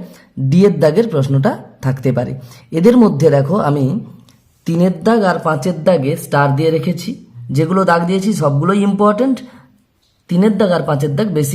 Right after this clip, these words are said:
ইম্পর্ট্যান্ট, তাই আমি স্টার চিহ্ন দিয়ে রেখেছি। এরপর দেখো, এগারো নম্বর পৃষ্ঠাতে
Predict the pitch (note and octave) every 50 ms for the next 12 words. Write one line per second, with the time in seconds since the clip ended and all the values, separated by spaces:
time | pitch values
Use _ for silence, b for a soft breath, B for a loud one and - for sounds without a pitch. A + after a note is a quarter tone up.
0 | E3 D3+ D3 C#3 D3 C#3+ F#3 A3+ G#3+ - D#3+ D3+ D3 D3 G3+ A#3+ A3+ - E3 C#3
1 | C3+ - - C3+ C#3 D3 E3 D3+ E3 C#3 C3 - - C#3 C3+ - - - - _
2 | _ _ _ _ _ _ _ _ _ _ _ - D#3+ D#3+ D3+ F#3+ F3+ F3 G3 F#3+
3 | F#3+ - D#3 E3 - - C#3+ D3 D3+ E3 F3 F#3+ G3 G3 G3 G3+ G3 G#3+ F#3+ F#3
4 | F#3 C#3+ - - D3+ C3+ - - A#2